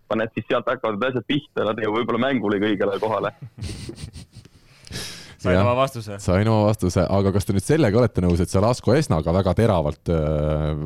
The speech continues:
Speaker 3: siin, äh, Timole nagu vastu ütles ja, ja saatis Timo Pärnusse arsti vastuvõtule, et kas Asko võiks vähemalt siis liberoid esindada meil tulevikus, kui on
Speaker 2: No
Speaker 3: mingi
Speaker 2: tema,
Speaker 3: see
Speaker 2: tema
Speaker 3: üleriiklik,
Speaker 2: võiks küll, jah.
Speaker 3: jah, üleriiklik mingi küsimus,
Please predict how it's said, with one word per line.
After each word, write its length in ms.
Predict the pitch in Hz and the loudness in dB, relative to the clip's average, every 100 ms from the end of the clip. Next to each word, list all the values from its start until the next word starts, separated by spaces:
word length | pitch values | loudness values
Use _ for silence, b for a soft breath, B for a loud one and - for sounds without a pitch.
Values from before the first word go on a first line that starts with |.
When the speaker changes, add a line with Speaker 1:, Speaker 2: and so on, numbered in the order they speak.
| - | -8
Speaker 3:
siin, 220 | - 85 80 80 | -4 -4 -2 -2
äh, 140 | 80 80 | -2 0
Timole 340 | 101 98 82 | 0 2 2
nagu 160 | 80 85 | 0 2
vastu 380 | 123 143 - 73 | 0 0 -4 -4
ütles 240 | 71 76 | -4 -2
ja, 140 | 85 78 B B B | -2 -2 B B B
ja 140 | 82 | 0
saatis 340 | 87 85 - 90 - 82 | 0 0 -4 -8 -4 -2
Timo 240 | 98 98 87 | 2 2 2
Pärnusse 420 | 104 92 85 - | 2 2 0 0
arsti 240 | 87 101 95 | 0 2 2
vastuvõtule, 600 | 131 - 80 76 71 73 | 0 2 0 0 0 -2
et 80 | - | -2
kas 220 | 82 - | -4 -2
Asko 400 | - 123 127 - 87 | 0 0 2 0 2
võiks 160 | 85 104 | 2 2
vähemalt 320 | 98 90 85 | 2 0 0
siis 140 | 95 - | -2 0
liberoid 400 | 160 107 78 71 | 2 2 2 0
esindada 400 | 80 73 69 73 | 0 -2 -2 -2
meil 140 | 76 | -2
tulevikus, 480 | 71 78 64 - 85 | 0 0 -2 -8 -6
kui 160 | - 92 | 2 2
on 160 | 92 | 4
Speaker 2:
No 60 | 87 | 2
Speaker 3:
mingi 240 | 87 - | 2 2
Speaker 2:
tema, 160 | - - | 2 0
Speaker 3:
see 220 | - 117 | -2 -2
Speaker 2:
tema 160 | - 135 | 4 4
Speaker 3:
üleriiklik, 480 | 143 117 - 92 85 | 6 4 2 0 -2
Speaker 2:
võiks 160 | 113 | -6
küll, 140 | - 87 | -8 -4
jah. 60 | 82 | -2
Speaker 3:
jah, 100 | 73 - 90 | -4 0 2
üleriiklik 480 | 85 78 - 76 82 | 2 2 -2 -6 -4
mingi 140 | 82 | -2
küsimus, 460 | 131 147 92 80 - | 0 2 2 0 -4